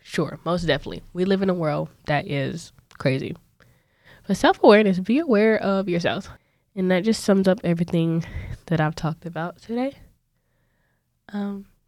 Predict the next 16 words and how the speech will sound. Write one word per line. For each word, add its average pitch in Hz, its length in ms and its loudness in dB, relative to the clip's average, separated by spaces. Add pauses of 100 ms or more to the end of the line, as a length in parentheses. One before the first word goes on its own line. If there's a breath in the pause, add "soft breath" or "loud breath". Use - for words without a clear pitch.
(100)
just 277 400 2 (440 loud breath)
be 240 200 4
you. 220 420 4 (1040 loud breath)
Don't 208 260 2
change 208 300 2
for 196 200 2
the 196 120 2
world, 175 440 2
because 175 360 -2
you 180 140 0
are 170 160 0
perfect 175 640 -2 (160)
and 170 140 2
you 170 80 2
are 165 80 2
beautiful. 165 580 -4